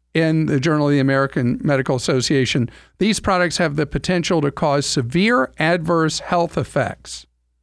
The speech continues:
I mean, that's as clear as it could possibly be for somebody writing about medicine, right?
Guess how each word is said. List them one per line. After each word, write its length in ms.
I 80
mean, 160
that's 360
as 360
clear 400
as 120
it 120
could 200
possibly 580
be 360
for 240
somebody 560
writing 340
about 260
medicine, 520
right? 340